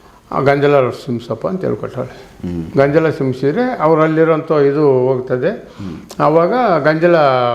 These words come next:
Speaker 1: ಒಂದು ಬೇವಿನ ಸೊಪ್ಪಾಗ, ಆ, ಅವ್ರಕ ಸುಮ್ನೆ ಗಂಜಲ ಹಾಕ್ಬಿಟ್ಟು, ಆ, ಅದನ್ನ ನಾನು ತೆಗ್ದು, ತೆಗ್ದಿದ್ದೀನಿ, ಹೋಗಿದ್ದೀನಿ.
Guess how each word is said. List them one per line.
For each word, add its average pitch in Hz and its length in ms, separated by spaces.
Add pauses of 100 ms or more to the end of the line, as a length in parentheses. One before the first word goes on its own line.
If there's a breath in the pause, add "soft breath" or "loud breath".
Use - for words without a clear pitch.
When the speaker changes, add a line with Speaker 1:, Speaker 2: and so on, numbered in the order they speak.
(200)
Speaker 1:
ಒಂದು 120 140
ಬೇವಿನ 170 220
ಸೊಪ್ಪಾಗ, 123 380 (840 loud breath)
ಆ, 135 400
ಅವ್ರಕ 135 320 (540)
ಸುಮ್ನೆ 151 260
ಗಂಜಲ 139 340
ಹಾಕ್ಬಿಟ್ಟು, 123 640 (720 loud breath)
ಆ, 185 380
ಅದನ್ನ 190 260
ನಾನು 143 360
ತೆಗ್ದು, 156 300
ತೆಗ್ದಿದ್ದೀನಿ, 117 540
ಹೋಗಿದ್ದೀನಿ. 120 500